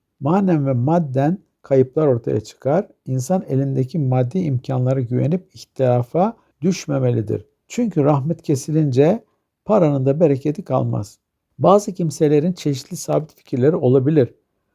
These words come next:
Bu yönde tartışmaya girmemeli ve konu kapatılmalıdır. İleride bir dostluk tahsis edilirse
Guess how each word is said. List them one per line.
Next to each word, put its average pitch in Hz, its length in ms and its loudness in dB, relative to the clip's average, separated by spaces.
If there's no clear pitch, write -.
Bu 208 100 0
yönde 147 380 2
tartışmaya 139 600 -4
girmemeli 143 600 0
ve 175 80 2
konu 156 300 -4
kapatılmalıdır. 123 880 -2
İleride 175 500 2
bir 147 100 -4
dostluk 151 500 -2
tahsis - 760 -6
edilirse 139 760 0